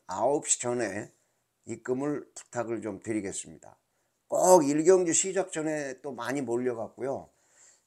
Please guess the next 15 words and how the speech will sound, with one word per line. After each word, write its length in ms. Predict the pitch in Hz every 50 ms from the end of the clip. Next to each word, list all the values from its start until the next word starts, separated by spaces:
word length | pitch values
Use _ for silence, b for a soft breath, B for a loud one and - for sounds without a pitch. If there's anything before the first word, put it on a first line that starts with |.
| - -
에, 160 | - - - 95
운영자가 580 | 95 107 123 139 143 143 131 143 - 135 127
상당히 520 | - - - 147 151 156 175 165 160 147 127
일 160 | 120 120 110
처리하기가 800 | - 139 139 131 127 123 117 113 110 101 95 98 95 92 82 - - _ _ _ _ _ _
좀 340 | - 107 92 85 78 62 - - _ _ _ _ _ _ _
힘들다고 580 | - - 202 180 185 160 139 135 117 110 110
하니까 580 | 107 110 110 101 - - 78 67 98 117 - - _ _ _ _ _ _ _ _ _ _ _ - -
좀 100 | - - - - _ _ _ _
이른 320 | - 107 123 135 156 151 139
시간에 580 | 131 139 127 131 123 127 143 151 147 139 123
좀 300 | 120 117 110 95 92 95
입금을 500 | 107 104 - - 113 113 127 127 123 117
부탁을 640 | 120 - - - 107 98 92 104 123 117 113 - - - _ _ _
드리겠습니다. 760 | - 113 101 104 95 98 - - - 85 80 76 69 - -